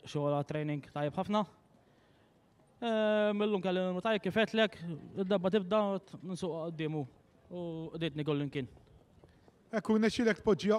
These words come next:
Speaker 2: quddiem u mhux biss, eh, żammejt l-ewwel post, però saħansitra wkoll lejn l-aħħar,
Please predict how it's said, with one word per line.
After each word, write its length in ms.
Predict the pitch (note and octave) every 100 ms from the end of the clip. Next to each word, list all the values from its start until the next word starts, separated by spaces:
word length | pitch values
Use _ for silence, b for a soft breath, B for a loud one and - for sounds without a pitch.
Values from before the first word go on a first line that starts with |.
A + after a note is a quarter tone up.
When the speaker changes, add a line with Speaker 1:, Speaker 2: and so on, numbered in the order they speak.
| A#3
Speaker 2:
quddiem 320 | G3 G#3 A3
u 80 | G#3
mhux 160 | G3
biss, 400 | - D#3+ - -
eh, 280 | D#3 D3 D3 B2+
żammejt 480 | F#3 E3+ F3+ F#3
l-ewwel 320 | G#3+ E3+ D#3+ D#3
post, 320 | G3+ F3+ -
però 160 | E3+
saħansitra 640 | F3 E3 D#3+ D#3 F#3 D#3 D3+
wkoll 320 | C#3+ F#3 F#3+
lejn 140 | D#3
l-aħħar, 400 | D#3 D3+ G3+ G3+